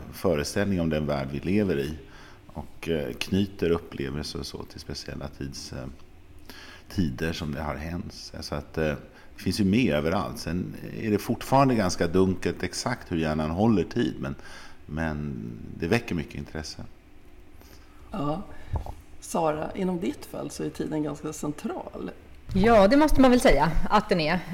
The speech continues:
Speaker 3: Eh, och det som är lite intressant inom fysiken är ju på något vis att tittar man på fysikens grundläggande lagar så finns det egentligen väldigt mycket likheter mellan tid och rum.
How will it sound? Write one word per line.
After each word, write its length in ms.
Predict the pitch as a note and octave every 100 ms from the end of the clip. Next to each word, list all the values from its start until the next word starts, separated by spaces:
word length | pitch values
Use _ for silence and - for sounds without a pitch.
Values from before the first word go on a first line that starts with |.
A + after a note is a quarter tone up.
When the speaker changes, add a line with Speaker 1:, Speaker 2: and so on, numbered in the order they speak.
| -
Speaker 3:
Eh, 280 | F#3+ F3+ F#3
och 80 |
det 120 | G3 G#3
som 140 | G#3
är 40 | F#3
lite 180 | F3+
intressant 480 | F#3 G3 A#3 C4 D#4
inom 200 | G3 F#3
fysiken 540 | F#3 F3+ B3 D4+ G3 E3
är 80 |
ju 100 | D#3
på 100 | E3
något 180 | E3 D3+
vis 160 | D3+ E3+
att 80 | -
tittar 320 | F#3 - A#3
man 180 | A#3 G#3+
på 200 | G#3+ G3
fysikens 760 | G3+ E3+ D#3 - D3+ D3 -
grundläggande 800 | - E3 E3 D#3+ D3+ D3+ D3+ D#3
lagar 420 | D#3 E3 C3+ G3+ B3
så 140 | F3
finns 280 | - E3+ E3+
det 100 | E3
egentligen 520 | C#3+ D3 - D3 D3+
väldigt 400 | D#3 D3 D3 -
mycket 260 | D#3 - D#3
likheter 580 | D#3+ C#3+ - A#3 D#3
mellan 380 | C#3+ C#3+ C#3+ C#3
tid 280 | C#3 D#3+ D3
och 60 | D3+
rum. 280 | B3+ -